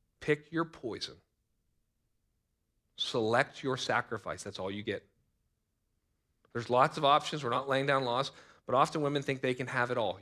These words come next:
You can't. That's a lie. That's why you're depressed. That's why you're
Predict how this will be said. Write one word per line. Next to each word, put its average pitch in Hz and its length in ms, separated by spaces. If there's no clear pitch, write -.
You 113 180
can't. 107 340
That's 95 220
a 110 40
lie. 80 300
That's 110 160
why 107 120
you're 123 140
depressed. - 600
That's - 180
why 104 180
you're 123 220